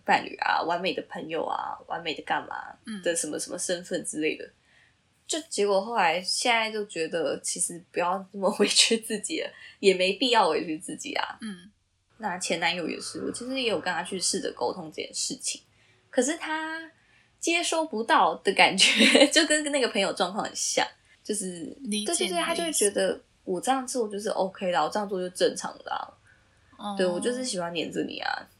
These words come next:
Speaker 1: 你能拿我怎么办？<laughs> 这种感觉。<laughs> 对，可是后来如果你真的直接表明说，“哦，好，好，好，我就不想理你了”，就直接放着，就也不会到已读不回，
Speaker 2: 嗯。
Speaker 1: 呃，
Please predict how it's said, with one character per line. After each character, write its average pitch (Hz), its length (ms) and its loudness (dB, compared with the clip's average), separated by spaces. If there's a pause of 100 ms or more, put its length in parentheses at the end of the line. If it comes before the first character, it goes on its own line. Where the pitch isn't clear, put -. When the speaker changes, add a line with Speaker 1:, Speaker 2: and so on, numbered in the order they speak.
Speaker 1:
你 185 100 -10
能 175 140 -4
拿 170 120 6
我 175 80 6
怎 - 100 2
么 - 60 8 (140)
办？ 269 260 6
<laughs> - 240 -12
这 285 80 4
种 311 180 6
感 254 280 4
觉。 - 200 2 (420)
<laughs> 622 460 6
对， 302 160 12
可 277 120 10
是 285 160 4
后 403 160 8
来 226 180 10
如 226 120 4
果 233 60 4
你 190 140 0
真 202 180 -2
的 202 120 -2
直 190 80 -14
接 175 160 0
表 165 160 0
明 - 100 -4
说 196 160 -2
，“哦， 156 80 4
好， 156 300 6
好， 180 60 4
好， 170 80 4
我 160 60 0
就 180 120 -2
不 220 80 0
想 170 160 4
理 160 160 0
你 156 160 -2
了”， 67 100 2 (180)
就 190 100 -2
直 185 100 -8
接 175 280 4 (300)
放 160 300 8
着， - 280 -4 (1040)
就 - 140 4
也 202 180 10
不 214 100 6
会 302 60 8
到 392 140 6
已 156 220 -2
读 175 180 -2
不 233 180 2
回， 220 160 -4
Speaker 2:
嗯。 269 140 8
Speaker 1:
呃， 269 100 -2